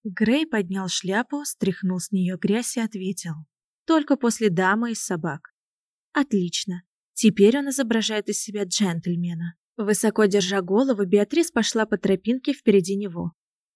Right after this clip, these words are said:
"Пусть изображает из себя джентльмена, если ему так хочется". Но в следующий раз, когда он посмотрит на неё этим нежным взглядом, от которого всё тает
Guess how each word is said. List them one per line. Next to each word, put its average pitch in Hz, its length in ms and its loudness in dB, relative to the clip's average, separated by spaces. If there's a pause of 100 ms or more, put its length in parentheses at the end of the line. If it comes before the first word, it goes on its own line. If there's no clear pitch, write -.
"Пусть 349 240 6
изображает 208 680 4
из 190 120 -2
себя 190 220 2
джентльмена, 185 680 0
если 185 300 0
ему 185 140 0
так 185 180 -2
хочется". 185 680 -4 (260)
Но 190 140 0
в - 60 -2
следующий 190 540 2
раз, 240 320 0
когда 190 340 2
он 185 100 -6
посмотрит 190 640 0
на 190 60 0
неё 190 240 -2
этим 190 360 -2
нежным 190 340 -6
взглядом, 180 580 -2 (160)
от 220 180 0
которого 208 440 2
всё 196 260 -2
тает 190 380 -2